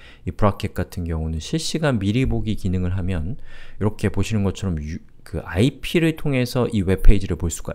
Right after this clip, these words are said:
있게 되거든요. 예, 그래서 저는 브라켓을 쓰겠습니다.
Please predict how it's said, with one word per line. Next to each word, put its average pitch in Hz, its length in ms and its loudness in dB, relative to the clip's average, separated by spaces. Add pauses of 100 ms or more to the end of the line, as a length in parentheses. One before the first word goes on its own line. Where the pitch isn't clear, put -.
있게 - 260 -4
되거든요. 80 560 -2 (480)
예, - 240 -6 (320)
그래서 - 140 -4
저는 87 220 -2
브라켓을 98 420 -2
쓰겠습니다. - 680 -12